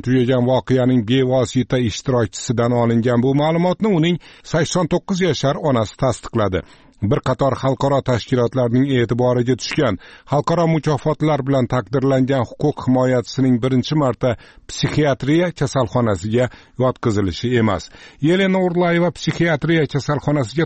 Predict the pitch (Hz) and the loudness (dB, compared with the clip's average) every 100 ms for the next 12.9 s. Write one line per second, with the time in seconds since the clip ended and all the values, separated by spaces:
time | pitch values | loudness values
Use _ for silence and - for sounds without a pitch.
0 | - 147 - 160 139 139 - 131 120 - | 0 -2 0 -2 0 -2 0 0 -2 -8
1 | - - 143 120 156 151 156 175 - 160 | -20 -4 -2 0 -2 0 0 0 0 2
2 | 131 127 113 - _ 120 139 120 147 - | 2 0 -2 -10 _ -2 0 0 -2 0
3 | 165 180 170 156 165 120 147 143 175 160 | 2 2 0 -2 -2 -2 -2 -2 0 -2
4 | - - 156 120 143 143 147 160 139 101 | -4 -2 -2 -2 -2 0 0 0 -2 0
5 | 131 143 - 143 131 139 147 139 131 - | 0 0 0 0 2 0 0 -2 -2 -2
6 | 139 139 131 139 143 156 180 147 175 214 | -2 0 2 0 0 0 0 0 0 -2
7 | - - - 139 139 135 147 156 127 180 | -4 -14 -8 -2 0 0 -2 -4 -2 -2
8 | - 220 226 160 147 160 - 143 135 143 | -2 -2 0 2 2 0 0 0 2 0
9 | - 147 - - _ - - - 147 160 | 0 -2 -2 -10 _ -4 -4 -4 -2 0
10 | 135 190 156 165 - 170 127 156 160 - | 0 0 0 0 0 0 2 0 -2 -8
11 | - - 147 147 147 147 143 160 120 156 | -14 -2 0 2 2 0 0 0 0 0
12 | 180 - - 120 107 104 101 104 85 | 0 -2 -4 -4 -4 -2 0 0 -2